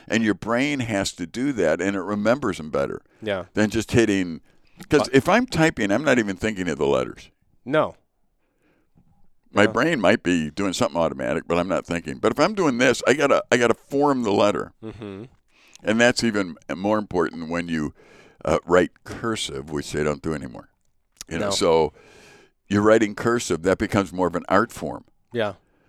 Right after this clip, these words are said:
Speaker 1: So I guess with your three boys, I would say I would make 'em write cursive. I, I,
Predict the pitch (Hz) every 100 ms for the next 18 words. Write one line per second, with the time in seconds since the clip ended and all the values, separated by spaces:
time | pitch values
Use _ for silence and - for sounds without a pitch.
0 | _ _ - 82 98 196 170 - 92 98
1 | 95 - 87 78 90 87 82 78 78 -
2 | 80 - 80 90 101 78 76 78 73 73
3 | - 85 80 73 - 78 76 - 80